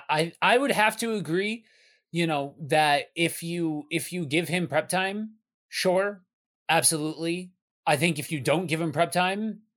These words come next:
done. Like, that's not, that, that's, there's, there's literally no conversation. It's the same idea, uh, as, as Batman. Like, again, Batman versus Superman. Okay. Is it, i-, is it like the Injustice universe where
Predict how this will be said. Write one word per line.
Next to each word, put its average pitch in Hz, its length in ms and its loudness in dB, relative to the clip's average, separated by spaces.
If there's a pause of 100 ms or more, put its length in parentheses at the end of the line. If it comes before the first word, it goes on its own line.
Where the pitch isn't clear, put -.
done. 98 400 -4
Like, 143 340 4 (220)
that's 151 320 2
not, 147 320 4 (560)
that, 151 360 0
that's, 143 400 4
there's, 139 480 2
there's 139 440 0
literally 160 720 2
no 135 380 -2
conversation. 117 760 -6
It's 110 160 -8
the 123 100 -8
same 135 300 2
idea, 120 560 -2
uh, 113 300 -2 (100)
as, 120 460 -2
as 123 160 0
Batman. 104 500 -6
Like, 110 220 -16 (420)
again, 127 380 2
Batman 151 420 2
versus 135 340 -2
Superman. 117 600 -8 (120)
Okay. 127 400 -2 (360)
Is 135 160 2
it, 135 160 0 (120)
i-, 151 220 0
is 143 160 0
it 151 140 -2
like 131 220 0
the 139 120 0
Injustice 127 440 0
universe 165 440 0
where 135 260 -2